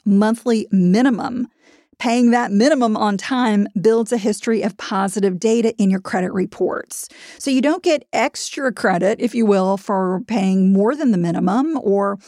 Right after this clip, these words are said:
you know, paying your balance in full, which I recommend. Doing either one affects your credit the same way. However, you know, keeping debt balances low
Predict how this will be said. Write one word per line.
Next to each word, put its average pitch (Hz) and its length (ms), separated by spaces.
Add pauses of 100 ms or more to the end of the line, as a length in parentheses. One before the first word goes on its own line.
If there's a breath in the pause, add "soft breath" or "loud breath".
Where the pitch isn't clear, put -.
(280 loud breath)
you 202 80
know, 185 80
paying 214 260
your 220 80
balance 196 440
in 190 100
full, 226 480 (480 loud breath)
which 214 200
I 214 100
recommend. 190 680 (380 soft breath)
Doing 247 300
either 285 260
one 185 680
affects 196 380
your 202 100
credit 180 520
the 185 300
same 196 600
way. 190 540 (140 soft breath)
However, 233 640 (100)
you 208 180
know, 208 240
keeping 247 360
debt 208 200
balances 190 540
low 202 480